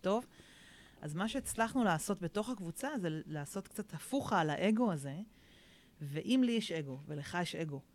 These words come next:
ואני יודעת שכשאתה תהיה מצוין, אני אהיה גם מצוינת. וכשאני אהיה מצוינת, אתה תהיה גם מצוין. אז יש לנו אינטרס משותף שכולם יהיו טובים. שאם אתה,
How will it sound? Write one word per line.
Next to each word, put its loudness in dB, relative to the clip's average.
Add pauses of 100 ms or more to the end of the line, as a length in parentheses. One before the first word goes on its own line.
(220)
ואני -4
יודעת 2
שכשאתה -4
תהיה 0
מצוין, 2
אני 0
אהיה 4
גם 2
מצוינת. -6 (840)
וכשאני -4
אהיה 2
מצוינת, 0
אתה -4
תהיה 0
גם 6
מצוין. 0
אז -4
יש 0
לנו 4
אינטרס -4
משותף -4
שכולם -2
יהיו -2 (300)
טובים. 2 (640)
שאם 0
אתה, 0